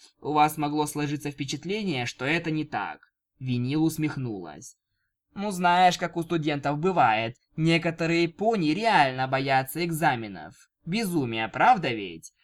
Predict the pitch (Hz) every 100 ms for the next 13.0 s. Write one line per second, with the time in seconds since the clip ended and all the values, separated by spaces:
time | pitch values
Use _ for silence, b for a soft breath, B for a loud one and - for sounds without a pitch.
0 | b b 123 120 117 - 156 160 - -
1 | 147 147 143 151 143 139 160 185 180 175
2 | 156 143 139 139 135 - 135 131 135 135
3 | 135 127 123 127 107 90 65 62 _ _
4 | _ _ _ _ _ - 139 185 175 131
5 | 117 120 - 117 101 85 76 76 - _
6 | _ b b b 123 123 123 123 123 123
7 | 117 113 - 127 151 156 147 156 143 127
8 | 117 120 123 123 127 127 - 107 82 69
9 | - - - _ _ _ _ _ 175 170
10 | 175 202 214 - 120 123 117 - 110 104
11 | 95 98 - _ - - 165 170 180 180
12 | 190 202 214 180 127 113 113 98 98